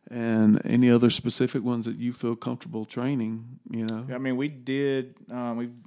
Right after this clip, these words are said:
Speaker 2: I did one in Fondren with, uh, the Mississippi Coalition. Um, that's, uh, Lindsay's group. And then I've done one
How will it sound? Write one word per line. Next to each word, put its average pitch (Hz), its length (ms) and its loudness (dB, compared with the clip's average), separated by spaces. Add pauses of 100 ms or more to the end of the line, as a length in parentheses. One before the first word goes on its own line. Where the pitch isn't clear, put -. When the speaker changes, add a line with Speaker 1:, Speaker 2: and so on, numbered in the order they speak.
(100)
Speaker 2:
I 110 60 -14
did 131 200 -8
one 131 160 -6
in 120 120 -6
Fondren 131 540 -2 (200)
with, 120 400 -8
uh, 110 360 -4 (800)
the 113 60 -8
Mississippi 120 420 -8
Coalition. 120 680 -8 (140)
Um, 107 640 -10 (340)
that's, 107 320 -16 (140)
uh, 92 120 -18
Lindsay's 113 380 -6
group. 113 380 -6 (560)
And 110 120 -12
then 107 80 -8
I've 104 180 -8
done 113 380 -2
one 110 400 -2